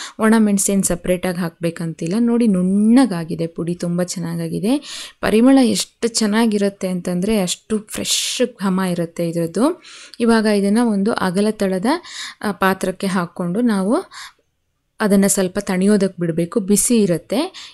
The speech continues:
ಇದೇ ಥರ ನಾನೊಂದು ಎರಡು ಮೂರು ಬ್ಯಾಚಲ್ಲಿ ಈ ಪುಡಿನ ಮಾಡ್ಕೊಳ್ತಾ ಇದ್ದೀನಿ. ಒಂದೇ ಸರಿ ಹಾಕಿದ್ರೆ ಸ್ಟಕ್ ಆಗುತ್ತೆ. ಸ್ವಲ್ಪ ಸಮಾಧಾನದಿಂದ ನಾವು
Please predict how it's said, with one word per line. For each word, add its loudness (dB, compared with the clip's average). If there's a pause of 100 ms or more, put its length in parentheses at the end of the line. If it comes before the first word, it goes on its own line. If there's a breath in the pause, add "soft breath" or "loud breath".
ಇದೇ 4
ಥರ 0 (420)
ನಾನೊಂದು 0
ಎರಡು 4
ಮೂರು 6
ಬ್ಯಾಚಲ್ಲಿ 0
ಈ 2
ಪುಡಿನ -2
ಮಾಡ್ಕೊಳ್ತಾ -4
ಇದ್ದೀನಿ. -2
ಒಂದೇ 6
ಸರಿ 2
ಹಾಕಿದ್ರೆ 0
ಸ್ಟಕ್ -2
ಆಗುತ್ತೆ. -2
ಸ್ವಲ್ಪ 2
ಸಮಾಧಾನದಿಂದ -2
ನಾವು 0